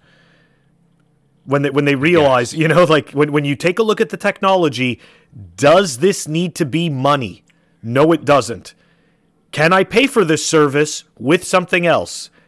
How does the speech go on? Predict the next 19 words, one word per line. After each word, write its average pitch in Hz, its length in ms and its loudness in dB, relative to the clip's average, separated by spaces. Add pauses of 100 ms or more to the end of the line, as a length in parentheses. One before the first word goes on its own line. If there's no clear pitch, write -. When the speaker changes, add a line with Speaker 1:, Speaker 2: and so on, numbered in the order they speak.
Speaker 1:
Yes, 139 340 0
I 156 100 4
can. 127 360 -4 (680)
<laughs> - 460 -2
So - 220 0 (520)
Speaker 2:
And 220 160 0
guess 254 220 -6
what? 214 180 -12
P 240 180 -2
G 240 140 0
P 240 200 -2
is 196 160 -4
free. 185 520 -6
Speaker 1:
Yeah, 262 260 4
exactly. - 640 4
Speaker 2:
I 233 40 4
mean, - 40 6
Speaker 1:
It's 233 200 2
free. 415 500 0